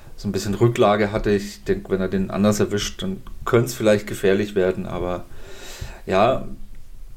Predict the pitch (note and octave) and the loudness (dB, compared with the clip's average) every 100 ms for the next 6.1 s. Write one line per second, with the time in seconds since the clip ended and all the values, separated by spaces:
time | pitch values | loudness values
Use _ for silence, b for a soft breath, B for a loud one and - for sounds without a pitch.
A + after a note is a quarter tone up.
0 | - - - - - B2+ B2 C#3 C#3 C3 | -16 -18 -14 -10 -2 4 4 6 4 4
1 | - A#2 - B2+ - B2+ B2+ A#2 A#2 A#2+ | 4 0 2 0 4 2 4 0 2 -2
2 | A2 A2 A2 A#2 - A2 A2 A2 A2 - | -2 -2 -2 -2 -4 0 0 0 -4 -8
3 | - G2+ G2+ G2+ G#2 - - G2+ A#2 G#2 | -4 -2 -2 0 0 2 2 4 4 2
4 | G#2 G2+ G2 - - F#2+ - F#2 G2 F#2+ | 2 0 -2 -6 -8 -8 -6 -2 0 0
5 | F#2+ - - F2+ G2 G2+ F#2+ F#2 - - | -2 -4 -2 -2 -2 -4 -8 -10 -8 -10